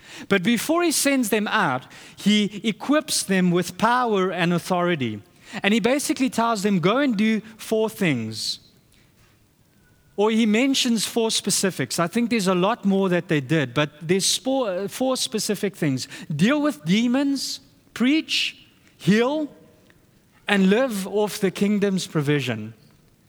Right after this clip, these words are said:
When you go to verse six, it says the following. Um, "So they departed and went through the towns, preaching the gospel and healing everywhere."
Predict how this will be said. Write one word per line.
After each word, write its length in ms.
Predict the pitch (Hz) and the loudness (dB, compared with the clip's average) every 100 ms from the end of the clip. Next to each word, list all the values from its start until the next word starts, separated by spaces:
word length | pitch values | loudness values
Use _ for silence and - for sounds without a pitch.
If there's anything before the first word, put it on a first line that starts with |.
| _ - - 180 | _ -20 -18 -2
When 160 | 185 | 2
you 100 | 240 | 2
go 160 | 208 262 | 2 2
to 140 | 311 | 2
verse 220 | 214 233 226 | 2 0 0
six, 360 | - 254 - | 0 0 0
it 100 | 190 | -2
says 260 | - 233 185 | 0 -2 -2
the 100 | 208 | -4
following. 560 | - 202 190 135 120 - - 202 - | -2 0 0 0 -4 -8 -16 -18 -2
Um, 220 | 165 180 | 2 2
"So 260 | 175 240 220 | 2 2 2
they 140 | 220 | 2
departed 680 | 196 214 226 277 294 233 196 | 0 -2 0 0 0 0 -2
and 300 | 185 190 170 | -2 0 2
went 240 | 202 240 | 0 0
through 200 | 220 247 | -2 -2
the 100 | 214 | -2
towns, 500 | - 208 190 156 - | -2 0 2 0 -2
preaching 540 | - 247 285 - 254 220 | -4 0 0 0 -2 0
the 100 | 170 | 0
gospel 720 | 156 208 - - 165 151 151 | 0 0 -2 -2 -2 -2 -2
and 200 | 170 156 | 0 2
healing 480 | 147 175 208 202 185 | 4 4 2 2 0
everywhere." 580 | 143 135 127 117 110 | -2 -2 -2 -2 -4